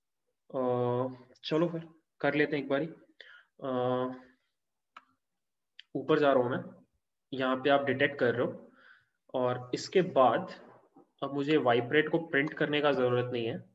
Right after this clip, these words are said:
यहाँ पे I'll call, अ, draw label, I'll pass the image, image is frame, ठीक है। उसके बाद मुझे क्या pass करना है, क्या text जाएगा। Let's say अभी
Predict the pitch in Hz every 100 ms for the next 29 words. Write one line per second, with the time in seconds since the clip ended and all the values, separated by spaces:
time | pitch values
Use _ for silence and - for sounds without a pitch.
0 | - 123 123 156 - 123 165 - 127 127
1 | 127 123 - 117 - _ _ - - _
2 | _ 123 120 120 117 120 123 123 - -
3 | _ _ _ _ _ _ _ _ - 120
4 | 135 196 - - 123 117 117 120 185 254
5 | - - _ _ _ 131 123 127 127 131
6 | - 165 - 127 123 - - - _ 131
7 | 135 156 190 - - 147 117 98 - _
8 | _ _ _ - 127 202 - - - _
9 | _ - - 139 139 143 147 156 156 151
10 | 151 156 151 180 - - - 151 165 -
11 | - - - 110 104 120 - _ - _
12 | - 151 - 175 165